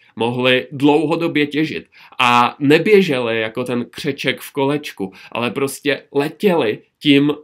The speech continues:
svým raketoplánem a byli si jistí, že mají dost času na sebe, že mají dost času na rodinu, že mají dost času na to, co je baví, že můžou žít životní styl snů,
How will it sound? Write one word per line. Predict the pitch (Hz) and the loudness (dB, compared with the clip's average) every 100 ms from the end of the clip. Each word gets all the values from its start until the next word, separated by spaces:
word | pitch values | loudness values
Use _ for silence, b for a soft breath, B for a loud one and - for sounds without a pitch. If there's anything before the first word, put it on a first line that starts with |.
| - | -16
svým | - - 131 139 156 151 139 - _ - | -16 -14 -2 2 2 0 -6 -14 _ -12
raketoplánem | 160 - 214 208 139 143 127 113 98 87 - B B - | -10 -6 -6 -4 -6 -4 -4 -2 -4 -6 -10 B B -12
a | 113 110 | -10 -2
byli | 135 151 | 2 2
si | 165 170 | 2 -2
jistí, | 160 233 - - 120 - B | -2 -4 -8 -12 -12 -16 B
že | - 147 | -4 -2
mají | 135 151 | 0 0
dost | 165 160 - | -2 -4 -6
času | 147 135 139 | -8 -6 -4
na | 139 | -4
sebe, | 143 170 143 143 | -4 -6 -4 -2
že | 143 | -2
mají | 147 143 | -2 -4
dost | 143 160 | -6 -8
času | - 143 - | -8 -8 -6
na | 143 135 | -6 -6
rodinu, | 170 156 156 156 | -8 -4 -2 -2
že | 156 | -4
mají | 160 151 | -4 -4
dost | 160 170 | -2 -4
času | - 156 - | -6 -8 -4
na | 156 143 | -6 -6
to, | 143 | -8
co | 165 | -6
je | 160 | -6
baví, | 127 160 160 B B B | -6 -6 -8 B B B
že | 131 | 0
můžou | 147 170 156 214 | 2 0 -2 -2
žít | 175 147 | -2 -4
životní | 131 135 135 131 139 | -4 -2 -2 -2 -4
styl | 135 131 120 | -4 -6 -6
snů, | - 147 160 | -4 -4 -4